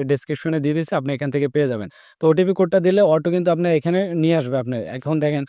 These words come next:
এখানে কত টাকা গেছে এবং কোন নামে গেছে এখানে, এবং under review দেখাচ্ছে এখানে। under review দেখাচ্ছে, একটু সময় নেবে, পাঁচ, দশ, বিশ মিনিট এরকম বা আধা ঘন্টা সময় নেবে, এর ভিতর কিন্তু বিকাশ টাকাটা চলে যাবে। যাওয়ার পরে in process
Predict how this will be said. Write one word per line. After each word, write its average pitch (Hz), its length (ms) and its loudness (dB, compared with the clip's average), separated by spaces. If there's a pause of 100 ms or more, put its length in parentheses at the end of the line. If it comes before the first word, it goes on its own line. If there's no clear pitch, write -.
(240)
এখানে 160 240 0
কত 156 180 2
টাকা 165 260 2
গেছে 151 300 0
এবং 156 220 2
কোন 151 180 -2
নামে 151 260 0
গেছে 147 300 0
এখানে, 135 260 -4
এবং 135 220 -2
under 147 300 0
review 151 280 2
দেখাচ্ছে 139 380 -2
এখানে। 113 240 -6 (360)
under 147 220 2
review 170 200 2
দেখাচ্ছে, 170 360 2
একটু 165 200 -4
সময় 165 280 2
নেবে, 160 240 4
পাঁচ, 151 180 0
দশ, 147 220 0
বিশ 143 220 -4
মিনিট 160 220 0
এরকম 151 340 0
বা 139 120 0 (300)
আধা 139 160 0
ঘন্টা 156 220 0
সময় 156 280 0
নেবে, 180 160 2
এর 147 120 2
ভিতর 147 260 0
কিন্তু 160 220 -2
বিকাশ 143 280 -2
টাকাটা 139 320 -4
চলে 165 260 0
যাবে। 127 160 -2
যাওয়ার 135 260 -2
পরে 180 180 -4
in 151 140 0
process 151 300 -2